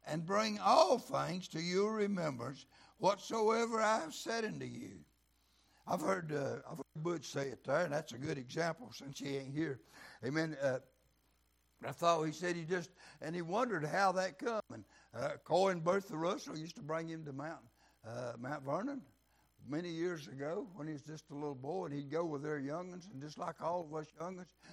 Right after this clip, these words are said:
we went for the wrong reasons. But when we heard the word of God, it stuck in our heart.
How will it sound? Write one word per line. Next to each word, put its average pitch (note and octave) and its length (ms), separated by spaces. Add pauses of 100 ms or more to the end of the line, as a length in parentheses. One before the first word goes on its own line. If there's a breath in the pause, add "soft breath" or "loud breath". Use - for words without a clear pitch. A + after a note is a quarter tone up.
(140 loud breath)
we D#3+ 160
went D#3+ 360
for C#3+ 140
the C3+ 100
wrong D3+ 400
reasons. F#3 540 (1080 soft breath)
But C#3+ 120
when D#3 240
we D3 100
heard F#3+ 300
the F#3 80
word G3 280
of E3 120
God, E3 340
it C#3 160
stuck C3+ 320
in C#3 100
our C#3+ 120
heart. D3 420